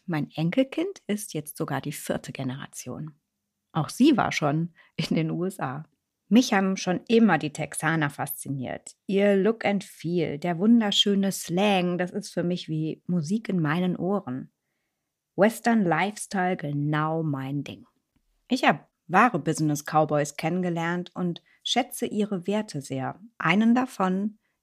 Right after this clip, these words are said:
ist Commitment. Dazu habe ich in der Episode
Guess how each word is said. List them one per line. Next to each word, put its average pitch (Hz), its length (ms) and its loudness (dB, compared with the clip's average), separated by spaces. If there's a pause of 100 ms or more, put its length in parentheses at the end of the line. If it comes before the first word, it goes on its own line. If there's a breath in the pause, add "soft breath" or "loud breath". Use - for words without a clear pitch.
ist - 180 -8
Commitment. 165 760 -2
Dazu 147 280 -6
habe 160 160 -6
ich - 140 -8
in 160 80 -4
der 151 140 -6
Episode 147 680 -6